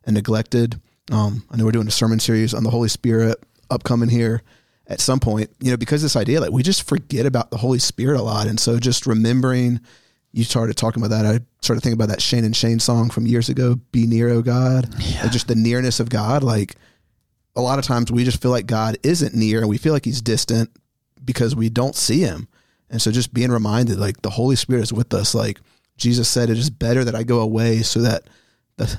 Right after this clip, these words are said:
Speaker 1: the helper, the Holy Spirit, can come." And feeling alive in the Holy Spirit, like, is, is confidence and trust to believe that when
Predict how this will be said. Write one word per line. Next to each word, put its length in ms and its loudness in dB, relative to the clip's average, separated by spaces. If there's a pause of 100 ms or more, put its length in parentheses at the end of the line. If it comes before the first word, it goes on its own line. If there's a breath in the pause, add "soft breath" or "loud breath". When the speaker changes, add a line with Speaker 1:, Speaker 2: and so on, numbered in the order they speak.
(100)
Speaker 1:
the 80 -2
helper, 380 0
the 100 -2
Holy 220 0
Spirit, 360 -2
can 120 -4
come." 400 0
And 200 -8 (760)
feeling 480 -2
alive 500 -2
in 120 2
the 80 2
Holy 240 2
Spirit, 440 0
like, 280 0
is, 420 0
is 140 -8
confidence 640 -2
and 80 -2
trust 380 0
to 80 -2
believe 440 0
that 200 -4
when 240 -4